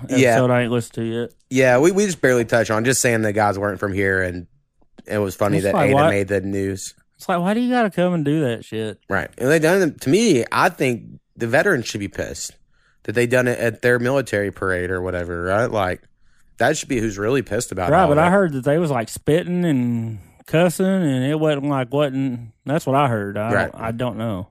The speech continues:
Speaker 1: Yeah, I don't know
Speaker 2: I
Speaker 1: anything
Speaker 2: tried
Speaker 1: about
Speaker 2: to
Speaker 1: it.
Speaker 2: find some scoop on it, and there was a tweet about it. Hmm.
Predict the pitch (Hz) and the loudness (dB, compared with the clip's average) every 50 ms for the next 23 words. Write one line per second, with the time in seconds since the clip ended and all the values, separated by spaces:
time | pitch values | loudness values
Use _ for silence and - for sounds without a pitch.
0 | _ _ - 76 78 80 85 90 87 82 - 127 131 131 160 170 185 160 127 - | _ _ -10 -8 -6 -6 -4 -4 -4 -2 0 0 2 4 4 4 4 4 2 2
1 | 147 147 143 143 - 131 123 120 117 104 - - - - - - - - - 175 | 2 2 2 2 0 0 0 0 -2 -4 -6 -12 -20 -20 -20 -20 -4 0 4 4
2 | 190 190 - 139 131 131 131 135 139 139 123 127 123 117 110 - - - - - | 4 4 2 2 0 2 2 0 0 -2 -2 -4 -4 -4 -6 -8 -14 -20 -20 -20
3 | - - _ _ - 135 147 147 127 110 117 104 - 131 135 139 143 127 107 104 | -20 -20 _ _ -2 0 2 2 2 0 -4 -4 -2 0 0 0 0 0 -2 -2
4 | 101 98 95 95 104 107 - _ - 113 107 - - - 107 98 92 | -2 -2 -4 -4 -8 -10 -12 _ -18 -20 -20 -20 -16 -14 -12 -12 -12